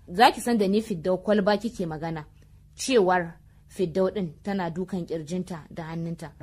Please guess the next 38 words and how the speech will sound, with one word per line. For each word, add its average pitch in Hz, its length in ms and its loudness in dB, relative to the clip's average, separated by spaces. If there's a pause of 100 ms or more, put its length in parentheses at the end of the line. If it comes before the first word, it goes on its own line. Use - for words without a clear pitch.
(260)
A 202 120 6
wani 269 160 10
ɓangaren 339 560 8
kuwa, 170 280 -4
dogon 277 380 6
tsaki 208 320 2
ya 208 60 6
ja 214 160 4
yana 214 220 2
sauke 202 280 -6
hannayensa 180 600 -2
da 160 80 -4
ya 165 80 -2
naɗe 180 240 -6
a 151 80 -6
ƙirjinsa, 160 560 -8 (160)
sai - 200 0
ya 214 140 8
juya 196 400 0 (340)
zuwa 196 380 2
hanyar 185 340 0
da 165 120 -6
suka 185 260 -8
baro 165 280 -4
ɗin, 170 200 -8 (280)
wanda 202 300 2
hakan 196 320 -2
ya 180 100 -2
bai 185 120 0
wa 165 200 0
Umar 170 380 -2
da 151 160 -10
ke 170 240 -6
tare 170 260 -4
da 170 120 -6
shi 190 360 -6 (320)
mamaki 180 540 -4
sosai. 160 440 -10